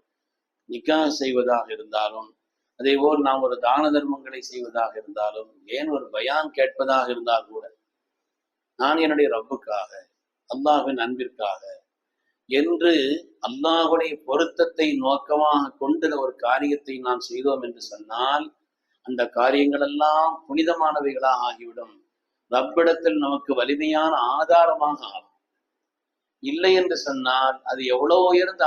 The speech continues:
அமல்களாக இருந்தாலும் அதை கொண்டு பயனில்லாததாக ஆகிவிடும் என்பதை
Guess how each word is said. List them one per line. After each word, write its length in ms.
அமல்களாக 500
இருந்தாலும் 540
அதை 160
கொண்டு 180
பயனில்லாததாக 920
ஆகிவிடும் 540
என்பதை 300